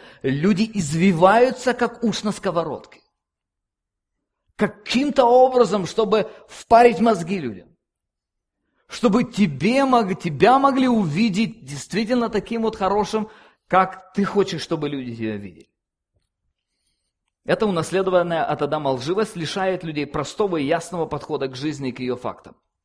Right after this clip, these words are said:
Это и есть незрелость. В результате люди говорят одно, имеют в виду другое, делают третье.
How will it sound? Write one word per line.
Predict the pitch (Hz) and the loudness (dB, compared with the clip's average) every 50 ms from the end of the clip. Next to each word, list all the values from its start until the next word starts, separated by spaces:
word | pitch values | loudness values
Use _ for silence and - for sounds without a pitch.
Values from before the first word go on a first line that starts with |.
| _ _ _ _ _ _ _ _ _ _ _ _ _ _ _ _ _ _ _ _ _ _ _ _ _ _ _ _ _ - | _ _ _ _ _ _ _ _ _ _ _ _ _ _ _ _ _ _ _ _ _ _ _ _ _ _ _ _ _ -12
Это | 151 - 147 | -6 -4 -2
и | 127 | -2
есть | 123 120 113 - - | -2 -2 -4 -4 -6
незрелость. | 107 98 98 95 78 69 - _ _ _ _ _ _ _ _ _ _ _ | -8 -8 -8 -10 -14 -14 -18 _ _ _ _ _ _ _ _ _ _ _
В | - 117 | -6 -4
результате | 127 127 120 147 185 185 180 151 | -4 -2 0 0 0 0 0 -2
люди | 147 151 143 139 | -4 -4 0 2
говорят | 135 143 143 143 147 139 139 | 4 4 4 4 2 0 -2
одно, | 135 131 139 160 190 214 220 190 | -2 -4 -2 -4 -4 -4 -4 -4
имеют | 156 143 147 147 143 131 - | -4 -4 -4 -2 -4 -4 -4
в | 131 | -6
виду | 139 135 139 135 | -6 -6 -4 -4
другое, | 127 139 143 147 175 190 190 180 | -4 -4 -2 0 0 2 2 0
делают | 156 143 156 151 147 147 147 151 | 0 0 0 0 0 0 -2 -2
третье. | 160 139 113 95 - 90 73 - | -2 -2 -2 -2 -6 -12 -16 -18